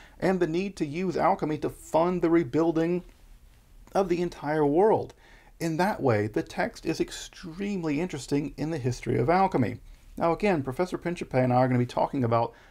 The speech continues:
trying to restore the text as much as possible to its Ur state, or original condition, using both close textual manuscript recension analysis,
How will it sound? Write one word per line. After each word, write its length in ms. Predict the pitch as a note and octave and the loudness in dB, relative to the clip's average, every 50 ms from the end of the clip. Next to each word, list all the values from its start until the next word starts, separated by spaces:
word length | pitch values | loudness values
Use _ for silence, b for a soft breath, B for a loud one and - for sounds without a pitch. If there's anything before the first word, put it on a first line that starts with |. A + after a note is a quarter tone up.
| B B | B B
trying 300 | - - C#3+ D3 D3 C3 | -4 -2 -2 -2 0 0
to 80 | C3+ | 0
restore 540 | B2 B2 A#2+ - - - C#3+ C#3 D#3+ D#3+ D3 | 0 0 -2 -4 -6 -4 0 2 4 4 4
the 120 | B2 B2 | 2 2
text 360 | A#2+ - E3 C#3+ C3 - - - | 0 2 2 0 0 0 -2 -4
as 120 | A#2 - | -2 0
much 200 | A#2+ A#2 A#2 - | 0 0 0 -2
as 80 | A2 - | -6 -8
possible 500 | - - F3 F3 E3 - C#3+ C3+ C3 B2+ | -4 -2 -2 -2 -2 -2 0 0 0 2
to 140 | - C3 B2+ | 2 2 2
its 200 | B2+ B2+ - - - - - | 2 0 -2 -10 -12 -2 0
Ur 240 | C3+ C#3 D3 D3+ | 2 2 4 2
state, 400 | B2+ - - - A2 A2 C#3+ - - | 0 -2 0 2 2 2 2 0 0
or 100 | - A2 | -2 0
original 540 | A2 A2 B2 A#2+ B2 A2+ G#2+ G#2 A2 A2 - - _ _ - - _ _ | 0 2 0 0 0 0 0 0 -2 -2 -6 -12 _ _ -20 -20 _ _
condition, 580 | - B2 A#2 A#2 F#3 G#3 - D#3 C#3+ D3+ D#3 - b b b b b b b | -6 -4 0 0 0 0 0 -2 -4 -4 -4 -8 b b b b b b b
using 300 | C3 D#3+ E3 F3 F3+ C#3+ | -8 -6 -4 -4 -4 -2
both 340 | B2 C#3 D3 D#3 D#3 - - | 0 0 0 0 -2 -6 -14
close 480 | - - - C#3+ D#3 E3 F3+ F3 - | -20 -6 -2 0 2 2 2 0 -4
textual 600 | - - - D3 - - - - D3 D3 C#3+ C#3 | -12 -6 -6 -6 -6 -6 -6 -4 -2 0 2 2
manuscript 560 | A2+ A2 A#2 A#2+ B2 B2 - - - - - - | 2 2 2 4 2 2 2 0 -2 -4 -2 -2
recension 500 | - - - - G#3+ A3 - G#3 F#3+ F#3 | -6 -4 -2 0 0 0 0 -2 0 0
analysis, 600 | F3 F3 E3+ E3 E3+ E3 - E3+ D#3+ - - - | 2 2 2 2 2 0 -2 -4 -4 -4 -8 -14